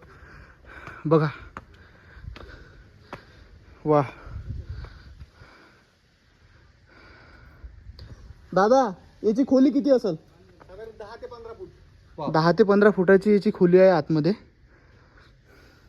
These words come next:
Speaker 1: खूप छान. तर आता आम्ही शिवाई मातेच्या मंदिराकडे प्रस्थान केलेलं आहे, जात आहोत.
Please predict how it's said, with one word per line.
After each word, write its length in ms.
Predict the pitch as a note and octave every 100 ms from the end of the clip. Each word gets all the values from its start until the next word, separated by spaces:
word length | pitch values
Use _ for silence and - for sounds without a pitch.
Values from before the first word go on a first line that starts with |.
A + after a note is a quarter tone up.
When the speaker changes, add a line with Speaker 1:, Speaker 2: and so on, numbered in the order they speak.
| _ _
Speaker 1:
खूप 280 | - F3 -
छान. 100 | D3 - - - - - - - - - - - - - - - - - - - - - - - - - D3+ C#3+
तर 140 | G3+ G#3
आता 280 | F3 F3 G3+
आम्ही 440 | G3 G#3 G#3+ G#3
शिवाई 340 | G#3 G3+ F#3 G#3
मातेच्या 400 | G3 F#3 F#3 G3+
मंदिराकडे 840 | F3 F#3 F#3+ G3 F#3+ F#3+ G3 F#3+
प्रस्थान 680 | F#3 - - D#3+ D#3+ F#3+ G3
केलेलं 340 | F3+ F3 F3+
आहे, 420 | F3 G#3+ - - - - - - D#3
जात 160 | E3 F#3+
आहोत. 260 | F3 F#3